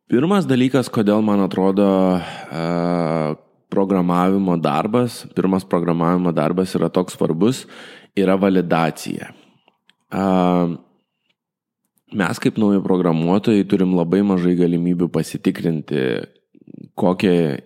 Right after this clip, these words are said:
į, koks yra mūsų, a, lygis, ar tikrai mes mokam programuoti, kaip gerai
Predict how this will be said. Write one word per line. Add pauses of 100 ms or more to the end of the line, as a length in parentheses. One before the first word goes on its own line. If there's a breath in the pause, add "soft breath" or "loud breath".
į, (240)
koks
yra
mūsų, (640 loud breath)
a, (100)
lygis, (160)
ar
tikrai
mes
mokam
programuoti,
kaip
gerai